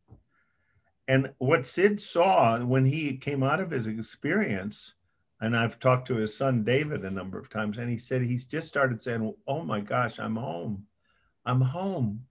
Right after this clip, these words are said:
David, I'm home. I've seen what people call God is. I've seen what life is,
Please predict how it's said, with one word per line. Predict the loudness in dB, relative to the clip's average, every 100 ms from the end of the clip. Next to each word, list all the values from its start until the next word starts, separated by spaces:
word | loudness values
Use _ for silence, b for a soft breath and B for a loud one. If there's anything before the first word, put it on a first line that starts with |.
| -6
David, | -4 0 0
I'm | -2
home. | -6 -12 -6 -2 -2 -4 b b b 0
I've | 0 0
seen | -4 -2 -2 0
what | -4 -4
people | -8 -8
call | -10 -2 0
God | 0 -2 -2 -2 -4
is. | -6 -8 -12 -18 _ _ _ _ _ _ _ _
I've | -16
seen | -10 -6 -4 -4
what | -4
life | -2 -4 -4 -8
is, | -12 -10 -8 -8 -10